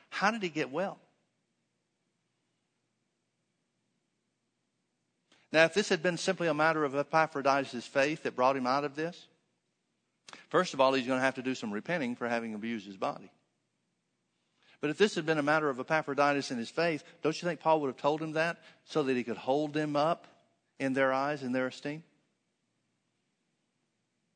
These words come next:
Wouldn't Paul have said, "And, but Epaphroditus' faith was strong,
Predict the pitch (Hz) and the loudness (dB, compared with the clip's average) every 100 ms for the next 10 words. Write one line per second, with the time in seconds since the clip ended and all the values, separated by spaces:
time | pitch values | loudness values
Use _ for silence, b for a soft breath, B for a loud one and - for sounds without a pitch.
0 | _ _ _ - 160 165 170 185 175 156 | _ _ _ 0 0 4 8 8 8 4
1 | 175 170 170 - - _ - 123 123 113 | 4 4 4 -2 -20 _ -4 -2 0 0
2 | 131 120 - 131 - 160 175 170 165 165 | -2 -2 -8 -10 0 2 2 2 4 4
3 | 160 - 165 175 180 - 107 - - 123 | 2 -2 0 0 -2 -6 -6 -6 -4 -2
4 | 117 90 | 0 -4